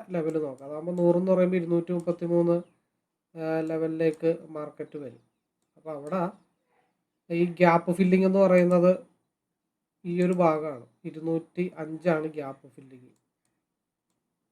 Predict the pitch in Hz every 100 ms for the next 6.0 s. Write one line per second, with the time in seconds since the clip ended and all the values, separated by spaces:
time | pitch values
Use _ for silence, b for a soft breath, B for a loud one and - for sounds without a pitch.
0 | _ _ _ _ _ - 180 196 208 196
1 | 196 190 185 185 180 180 185 180 185 175
2 | 175 175 175 175 185 185 165 170 175 170
3 | 185 180 170 165 170 170 175 175 170 165
4 | 170 170 175 175 170 165 165 165 165 170
5 | 175 165 160 151 170 165 165 160 143